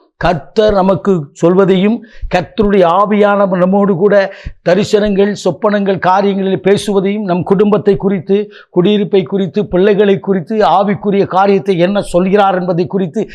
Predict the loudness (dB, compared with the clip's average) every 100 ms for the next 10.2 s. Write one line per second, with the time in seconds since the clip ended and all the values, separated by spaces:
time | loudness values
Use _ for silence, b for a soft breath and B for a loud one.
0 | B -4 -4 -4 -4 -4 -2 0 2 0
1 | 0 0 0 2 2 2 2 0 -2 -10
2 | _ _ -6 0 2 4 4 2 0 -4
3 | -10 -18 _ _ -2 0 2 0 0 -2
4 | -2 -4 -8 b b b _ _ _ _
5 | -2 0 2 0 -2 -2 0 0 2 2
6 | 2 2 0 0 0 -2 -6 -14 _ _
7 | _ _ _ _ _ _ _ -8 -6 -2
8 | -2 -2 -4 -2 -2 -4 -12 _ _ -20
9 | -18 -18 -6 -2 -2 -2 -6 -6 -8 -6
10 | -6 -8